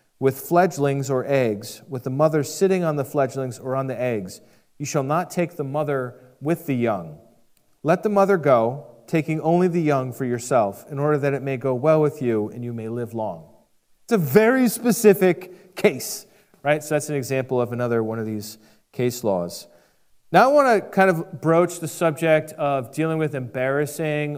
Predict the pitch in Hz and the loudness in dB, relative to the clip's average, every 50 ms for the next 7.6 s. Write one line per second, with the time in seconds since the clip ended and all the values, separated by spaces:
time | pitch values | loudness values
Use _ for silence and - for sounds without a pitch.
0 | 147 - 143 131 127 123 120 117 117 113 117 - - - 147 - - - 180 170 | -10 -8 -6 -6 -4 -4 -2 -4 -4 -6 -8 -8 -4 -2 -2 -2 -2 -4 -6 -6
1 | 160 - 170 165 160 165 165 175 180 175 - - - 123 - - 135 131 131 117 | -4 -4 -2 0 0 0 0 0 -2 -4 -8 -12 -14 -8 -4 -2 -2 0 -2 -4
2 | - - - - - _ _ _ _ _ _ - 143 147 165 160 160 151 135 113 | -8 -14 -18 -20 -20 _ _ _ _ _ _ -4 -2 0 0 0 0 -2 -2 -2
3 | 135 135 139 151 156 156 156 156 - - 143 131 127 - 135 123 120 120 120 117 | -2 -2 -2 -2 -2 -4 -6 -8 -6 -4 -4 -4 -4 -4 -6 -6 -4 -6 -6 -8
4 | 117 120 - - 123 120 117 113 120 127 135 131 120 120 113 107 104 113 104 - | -12 -16 -16 -12 -8 -8 -6 -2 -2 0 0 0 0 0 0 0 -2 -4 -8 -16
5 | - - _ _ _ _ _ _ _ _ _ _ _ _ _ _ - 135 131 123 | -20 -20 _ _ _ _ _ _ _ _ _ _ _ _ _ _ -4 -2 -2 -2
6 | 120 117 - - 156 143 - 156 151 143 - - 147 135 131 123 - - 139 131 | -4 -6 -6 -6 -6 -4 -4 -4 -4 -6 -8 -10 -12 -10 -10 -10 -6 -4 -4 -4
7 | 120 117 104 98 98 - 90 82 82 - - - | -4 -6 -8 -8 -8 -10 -12 -12 -10 -12 -14 -14